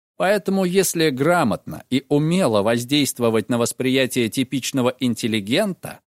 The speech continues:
остро переживающего любые несправедливости, кроме тех, которые он сам доставляет обществу,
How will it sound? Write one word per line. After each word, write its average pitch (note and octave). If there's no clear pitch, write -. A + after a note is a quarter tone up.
остро B2+
переживающего B2
любые C3
несправедливости, A#2
кроме F2+
тех, -
которые G#2+
он A2+
сам G2+
доставляет G2
обществу, -